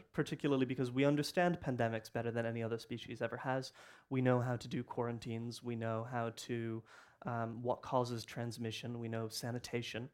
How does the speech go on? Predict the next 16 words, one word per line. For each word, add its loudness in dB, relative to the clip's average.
all 12
sorts 4
of -6
things 2
that 2
wasn't 10
even 2
well 4
understood 0
in 2
nineteen 2
eighteen 0
for -4
the -4
Spanish 0
influenza. -4